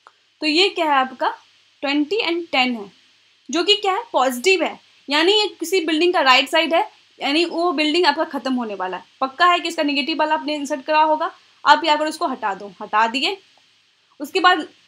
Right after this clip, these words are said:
बचेगा क्या, एट बचेगा, एट यहाँ पे आप insert कर लोगे। अब देखोगे दोनों equal नहीं है, Current और ये height equal नहीं है, ठीक है, ये equal नहीं है, that means हम insert कर सकते हैं answer में।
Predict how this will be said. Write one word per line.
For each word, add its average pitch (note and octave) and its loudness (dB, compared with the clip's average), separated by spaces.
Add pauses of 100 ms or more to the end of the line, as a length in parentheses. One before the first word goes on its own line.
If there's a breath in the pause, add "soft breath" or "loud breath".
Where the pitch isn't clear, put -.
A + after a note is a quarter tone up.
बचेगा C#4 0
क्या, F#4 -4
एट C#4 0
बचेगा, G#3 -8
एट C#4 0
यहाँ D#4 0
पे D#4+ 2
आप D#4 0
insert D#4+ -2
कर E4+ -4
लोगे। E4+ -4 (400 soft breath)
अब G4 4
देखोगे E4+ -2
दोनों D#4+ 2
equal D#4 2
नहीं D4 0
है, G#3 -6 (160)
Current F4 2
और C4+ 2
ये C4+ 0
height C4 0
equal D4+ 2
नहीं E4 2
है, C4+ 0 (280)
ठीक G4 2
है, F#4+ -2 (400 soft breath)
ये F4 2
equal F#4+ -2
नहीं F4+ 4
है, G#4+ 0 (240)
that C#4+ 2
means G4+ -2
हम E4 0
insert F4 2
कर F#4 0
सकते F#4+ -4
हैं F#4 4
answer F#4 0
में। F4 -2